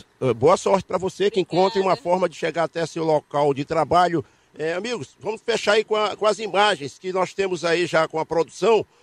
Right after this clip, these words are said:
Speaker 1: de dentro do terminal pra você sentir aí como é que está, na verdade, aqui o vazio no terminal neste momento, neste dia de greve aqui na capital maranhense. Já, já a gente volta trazendo mais informações de um outro local.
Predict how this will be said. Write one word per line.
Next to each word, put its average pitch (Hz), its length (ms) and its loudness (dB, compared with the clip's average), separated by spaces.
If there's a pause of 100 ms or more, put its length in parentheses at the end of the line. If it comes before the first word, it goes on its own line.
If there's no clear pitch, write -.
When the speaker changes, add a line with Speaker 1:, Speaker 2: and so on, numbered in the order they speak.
(320)
Speaker 1:
de 180 120 -10
dentro 202 400 2
do 175 120 -4
terminal 165 480 -2
pra 170 100 -6
você 180 640 -2 (120)
sentir 202 800 -6
aí 170 320 0
como 190 280 0
é 202 80 4
que 208 540 -8
está, 185 580 0
na 185 120 -2
verdade, 170 420 -2
aqui 175 440 -6 (460)
o 160 100 -8
vazio 185 600 0
no 151 120 -8
terminal 156 420 -2
neste 160 220 -8
momento, 147 580 -2 (160)
neste 151 280 -10
dia 143 260 -2
de 143 120 -4
greve 135 560 0 (240)
aqui 131 200 -8
na 147 140 -4
capital 143 460 -4
maranhense. 143 440 0
Já, 151 140 2
já 175 80 2
a - 20 2
gente 175 220 -2
volta 165 320 2
trazendo 156 320 -6
mais 160 180 -2
informações 156 680 -2
de 135 80 -8
um 156 60 0
outro 165 300 2
local. 156 540 2